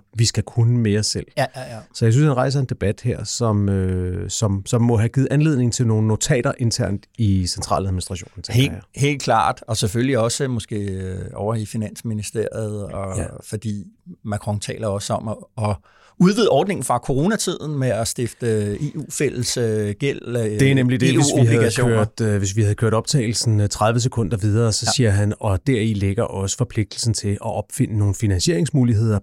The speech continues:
Speaker 1: blandt andet muligheden for at optage europæiske lån til
Speaker 2: Ja.
Speaker 1: at købe europæisk forsvarsudstyr."
Speaker 2: Ja.
Speaker 1: Bum.
Speaker 2: Ja.
Speaker 1: Den, den, øh, den kommer vi til at vende tilbage til.
Speaker 2: Ja, fordi det blev jo, øh, man sværgede jo på, øh, da man lavede corona,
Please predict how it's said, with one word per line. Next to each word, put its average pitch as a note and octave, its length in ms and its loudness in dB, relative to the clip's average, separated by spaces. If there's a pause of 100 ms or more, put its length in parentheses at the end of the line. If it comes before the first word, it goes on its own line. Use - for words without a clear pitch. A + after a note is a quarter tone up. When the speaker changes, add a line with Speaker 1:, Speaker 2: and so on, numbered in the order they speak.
Speaker 1:
blandt A2+ 340 2
andet A#2+ 340 4
muligheden A2+ 460 2
for G#2 140 -2
at - 60 0
optage - 300 -2
europæiske G2 460 -2
lån G#2 280 0
til - 140 -2
Speaker 2:
Ja. G2+ 40 4
Speaker 1:
at - 60 -10
købe G2+ 340 -2
europæisk G2 400 -4
forsvarsudstyr." - 760 -10
Speaker 2:
Ja. G#2+ 60 0 (800)
Speaker 1:
Bum. F2+ 300 0 (240)
Speaker 2:
Ja. A2 80 0 (340)
Speaker 1:
Den, B2 160 2
den, B2 80 2
øh, G#2+ 220 2
den C3+ 120 -2
kommer C3 180 2
vi G#2 60 0
til A2+ 120 -2
at G2+ 260 0
vende F2+ 160 -4
tilbage G2 200 -10
til. - 140 -16 (120)
Speaker 2:
Ja, C#3 180 4
fordi C3+ 340 2
det C3 160 -2
blev C3+ 260 2
jo, A2+ 320 2
øh, G2+ 460 0
man A2+ 180 2
sværgede C3 760 4
jo A2 220 2
på, C#3 560 -2
øh, G#2 240 0
da A2 80 -2
man G2+ 120 -2
lavede A#2 280 0
corona, A#2 640 0